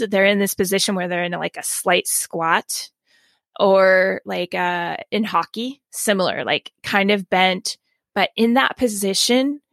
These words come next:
there is no joint that's locked out. And that's because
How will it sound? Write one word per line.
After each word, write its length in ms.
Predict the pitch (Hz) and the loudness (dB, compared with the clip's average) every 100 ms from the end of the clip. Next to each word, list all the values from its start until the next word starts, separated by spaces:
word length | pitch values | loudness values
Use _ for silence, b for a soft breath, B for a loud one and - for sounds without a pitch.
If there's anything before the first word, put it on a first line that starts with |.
| _ _ - | _ _ -2
there 140 | 185 | 0
is 140 | 185 185 | 2 2
no 200 | 185 180 | 2 0
joint 340 | 180 170 175 | 0 -2 -4
that's 220 | 170 - | -10 -8
locked 300 | 175 151 - | -8 -10 -4
out. 420 | - - - - - _ b b | -2 -2 -6 -14 -20 _ b b
And 140 | 196 190 | -2 2
that's 300 | 185 196 - | 2 2 -2
because 960 | 254 226 - - 262 175 180 - - | -2 -2 -4 0 2 2 -2 -6 -8